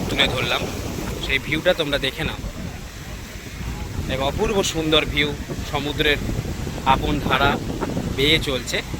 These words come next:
সেই দৃশ্যটা তোমাদের সামনে তুলে ধরছি। দেখে নাও সমুদ্রের ঢেউটা, অপূর্ব সুন্দর লাগছে ঢেউটা,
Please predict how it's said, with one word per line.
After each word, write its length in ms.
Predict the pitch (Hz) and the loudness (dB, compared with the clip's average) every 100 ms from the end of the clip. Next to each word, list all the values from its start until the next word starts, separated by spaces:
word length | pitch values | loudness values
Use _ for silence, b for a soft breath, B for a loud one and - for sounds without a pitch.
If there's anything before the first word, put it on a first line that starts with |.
| - - - - - | -6 -6 -8 -6 -2
সেই 140 | 143 | 0
দৃশ্যটা 460 | 123 170 - 175 180 | 0 -2 -2 2 2
তোমাদের 340 | - 139 131 | 2 0 0
সামনে 360 | - 135 127 135 | 0 0 2 0
তুলে 260 | - 131 123 | 0 -2 -2
ধরছি। 340 | - - - - - - - - - - - - - | -2 -2 -4 -4 -4 -4 -4 -4 -4 -2 -2 -2 -2
দেখে 160 | 139 143 | 0 2
নাও 140 | 147 131 | 2 2
সমুদ্রের 380 | 139 143 131 135 | 2 0 2 0
ঢেউটা, 420 | - 139 123 127 - - - - - - 139 | 0 -2 2 2 2 -2 -4 -4 -4 -2 0
অপূর্ব 400 | 147 143 139 127 | 2 2 2 2
সুন্দর 340 | - 143 135 127 | 2 0 0 0
লাগছে 280 | 120 - 131 | 2 2 2
ঢেউটা, 340 | 127 123 147 | 2 2 2